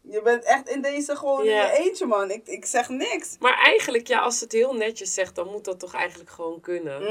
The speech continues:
Speaker 1: Mhm, ja.
Speaker 2: Maar
Speaker 1: Ik zeg dat
Speaker 2: ja,
Speaker 1: maar tegen die
Speaker 2: ja, ja, ja,
Speaker 1: generatie.
Speaker 2: ja,
Speaker 1: Mijn moeder
Speaker 2: ja.
Speaker 1: had gewoon zoiets van, "Oh." Hey, toch? "Oh, oh, je vindt dat ik dat,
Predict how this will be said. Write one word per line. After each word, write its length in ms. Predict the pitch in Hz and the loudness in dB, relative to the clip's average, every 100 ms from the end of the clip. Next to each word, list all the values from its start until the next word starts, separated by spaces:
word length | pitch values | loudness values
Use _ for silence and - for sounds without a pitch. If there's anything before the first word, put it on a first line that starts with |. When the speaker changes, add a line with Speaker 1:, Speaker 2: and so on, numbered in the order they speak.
| 214 | -4
Speaker 1:
Mhm, 260 | 196 202 175 | -4 -4 -2
ja. 360 | 160 151 143 151 | 0 0 -2 -4
Speaker 2:
Maar 440 | 196 185 185 190 | 4 6 8 6
Speaker 1:
Ik 60 | 214 | 4
zeg 160 | 165 170 | -2 -6
dat 120 | 175 | -4
Speaker 2:
ja, 60 | 180 | 2
Speaker 1:
maar 120 | 202 | 2
tegen 240 | 233 226 214 | 2 0 0
die 120 | 247 | 4
Speaker 2:
ja, 220 | 233 226 | 6 8
ja, 80 | 233 | 8
ja, 80 | 226 220 226 226 | 8 8 8 8
Speaker 1:
generatie. 160 | 226 214 - | 6 -2 -6
Speaker 2:
ja, 260 | 202 196 196 | -2 -2 -2
Speaker 1:
Mijn 160 | 165 175 | -4 -2
moeder 220 | 190 214 | 2 6
Speaker 2:
ja. 60 | 208 | 6
Speaker 1:
had 120 | 196 | 6
gewoon 260 | 202 185 | 0 -2
zoiets 320 | 190 190 - - | -2 -4 -6 0
van, 180 | 330 | 4
"Oh." 260 | 330 - 403 622 _ _ _ _ _ - | 8 10 8 6 _ _ _ _ _ -6
Hey, 240 | 254 254 | 2 2
toch? 140 | 254 269 | 2 4
"Oh, 380 | 320 466 - 330 | 6 8 8 6
oh, 60 | |
je 100 | 381 | 6
vindt 180 | 381 392 | 2 0
dat 120 | 370 | -2
ik 60 | 370 | 0
dat, 100 | 381 | -2